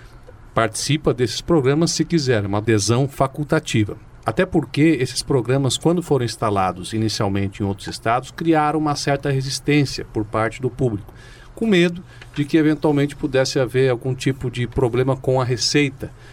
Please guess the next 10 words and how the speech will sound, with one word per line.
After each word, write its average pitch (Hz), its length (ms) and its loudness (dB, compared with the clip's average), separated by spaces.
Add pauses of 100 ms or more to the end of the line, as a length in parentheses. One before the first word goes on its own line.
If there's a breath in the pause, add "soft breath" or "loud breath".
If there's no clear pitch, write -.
(160 loud breath)
com 123 200 2
o - 20 -2
fisco, - 500 -2 (320 loud breath)
já 117 300 2
que 139 160 -2
às 120 140 0
vezes 110 360 0
a, 104 280 0
o, 101 380 -2
o - 440 -10